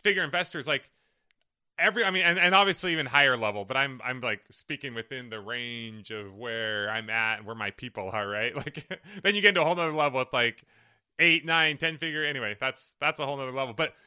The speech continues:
same idea. Everyone who has succeeded at a huge level, whether they're millionaires, multimillionaires, billionaires, if you trace back, like, all you see on the surface is, oh, wow, like, look at this person, look what they've accomplished, everything looks great, like,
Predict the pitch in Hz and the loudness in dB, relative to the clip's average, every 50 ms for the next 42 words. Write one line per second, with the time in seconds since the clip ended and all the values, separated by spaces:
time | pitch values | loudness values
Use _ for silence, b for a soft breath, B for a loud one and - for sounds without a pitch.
0 | b b b - - 226 208 214 214 196 190 180 165 - 185 190 185 170 123 90 | b b b -2 0 2 2 2 2 2 2 0 0 0 -4 -2 -2 -2 -2 -4
1 | - _ _ _ _ _ _ _ _ _ - 170 208 180 214 220 202 202 202 180 | -6 _ _ _ _ _ _ _ _ _ 4 4 4 4 2 0 0 0 -2 -2
2 | 170 185 180 - - 170 135 - - - 190 185 180 170 165 156 156 139 131 139 | -2 -4 -4 -4 -6 -8 -10 -10 -8 -6 -6 -4 -4 -2 -2 -2 -2 -2 -2 -2
3 | 139 135 - - - 180 190 190 180 131 127 151 156 160 156 156 151 131 135 143 | -2 -4 -6 -8 -10 -8 -8 -8 -10 -10 -6 -2 -2 0 0 -2 -2 -2 -2 -2
4 | 139 135 120 123 131 123 120 117 107 110 120 143 170 190 190 190 185 175 131 165 | -2 -4 -4 -2 -2 -2 -4 -6 -10 -14 -12 -8 -6 -4 -4 -2 -4 -4 -4 -6
5 | 185 180 180 180 170 175 175 170 170 165 139 110 98 - 180 180 190 185 175 160 | -6 -4 -4 -4 -4 -4 -6 -4 -4 -6 -6 -8 -8 -6 -4 -4 -4 -4 -4 -4
6 | 139 131 127 123 127 - - b b b b b b b b b b _ _ _ | -4 -2 -2 -2 -2 -4 -8 b b b b b b b b b b _ _ _
7 | _ _ _ - 156 175 180 - - 180 190 180 - - - 180 175 - - - | _ _ _ -2 -2 -2 -2 -4 -6 -8 -8 -8 -8 -4 -2 -2 -2 -2 0 2
8 | 185 156 - - 147 135 - - 143 165 190 196 208 190 - - - 196 190 185 | 2 2 2 2 0 -2 -2 -2 0 0 0 2 0 -2 -4 -4 -6 -2 0 2
9 | 175 165 151 131 - - - 147 147 - - 185 185 190 - - - - _ _ | 2 2 0 -2 -6 -4 -4 -4 -4 -4 -4 -4 -4 -4 -6 -8 -12 -16 _ _
10 | _ - 160 180 180 156 143 135 139 123 - - _ _ _ _ _ _ _ - | _ -2 0 2 2 2 2 2 0 -2 -8 -16 _ _ _ _ _ _ _ -8
11 | - 160 156 127 110 139 151 160 151 123 101 98 101 113 117 - 127 160 180 175 | -4 -4 -4 -2 0 2 4 6 6 4 2 0 -6 -8 -8 -8 -10 -10 -8 -6
12 | - 185 143 170 147 - - 180 170 - - 139 113 117 143 202 202 - 202 180 | -6 -6 -6 -6 -8 -6 -6 -6 -6 -6 -8 -10 -10 -8 -8 -8 -6 -6 -4 -4
13 | 175 170 147 147 - - 170 175 180 170 - 160 147 123 - - 170 180 190 180 | -4 -4 -4 -4 -4 -2 -2 -2 -2 -4 -2 0 0 0 0 -2 -6 -6 -6 -6
14 | - 190 185 175 160 151 135 - - _ - 143 185 196 196 196 185 180 139 156 | -8 -8 -8 -8 -8 -10 -10 -10 -14 _ -10 -4 -2 2 2 2 2 0 0 0
15 | 147 143 139 - | 0 0 0 -4